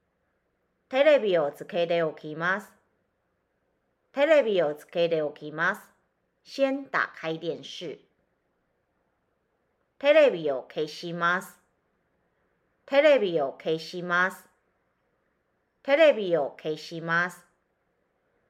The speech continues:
テレビを消します。关电视。テレビをつけてください。テレビをつけてください。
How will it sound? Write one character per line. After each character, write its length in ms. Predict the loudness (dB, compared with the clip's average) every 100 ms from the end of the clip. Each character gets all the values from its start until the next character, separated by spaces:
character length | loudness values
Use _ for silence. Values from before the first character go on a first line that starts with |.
| _ _ _
テ 120 | 2
レ 200 | 6 4
ビ 180 | 4 0
を 120 | -2
消 220 | -4 -10 -12
し 200 | -14 -8
ま 300 | 0 0 0
す。 180 | -6 _ _ _ _ _ _ _ _ 0
关 400 | 4 4 0 -6
电 300 | -4 -4 -6
视。 440 | -16 -12 -12 -14 _ _ _ _ _ _ _ _ _ _ _ _ _ _ _ _ _ _ _ _ _ _ _ _ _ _ _
テ 140 | 4
レ 180 | 6 6
ビ 240 | 4 2
を 180 | 2 0
つ 120 | -6
け 180 | -8 -4
て 140 | -2 -2
く 120 | -6
だ 140 | -10
さ 260 | -6 -4 -4
い。 100 | -4 _ _ _ _ _ _ _ _ _ _ _ _
テ 160 | 0 4
レ 180 | 6 4
ビ 200 | 2 0
を 160 | 0
つ 100 | -6
け 220 | -8 -4
て 100 | -4
く 160 | -6 -8
だ 180 | -12 -10
さ 240 | -4
い。 40 | -4